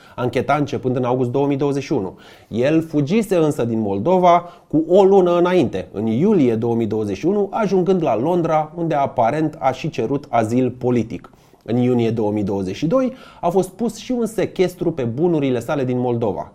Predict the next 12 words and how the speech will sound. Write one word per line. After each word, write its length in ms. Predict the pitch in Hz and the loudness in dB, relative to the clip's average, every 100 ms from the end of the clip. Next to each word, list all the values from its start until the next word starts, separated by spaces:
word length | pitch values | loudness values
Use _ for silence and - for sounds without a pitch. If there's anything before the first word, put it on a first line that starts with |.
| _ | _
Și 200 | - 269 | -6 -2
în 120 | 214 | 0
acest 300 | 143 127 98 | 0 -4 -6
caz 240 | 208 185 | -4 -2
e 120 | 160 - | -2 -2
încă 400 | 175 190 170 165 139 | -2 -2 -2 -6 -6
în 100 | 120 | -8
fază 320 | - 139 123 | -4 -2 -2
de 80 | 104 | -4
judecată 640 | 98 95 143 131 120 113 - | -4 -6 -4 -4 -4 -8 -10
în 140 | - 104 | -10 -6
Moldova. 520 | 101 95 85 80 - | -4 -4 -6 -10 -14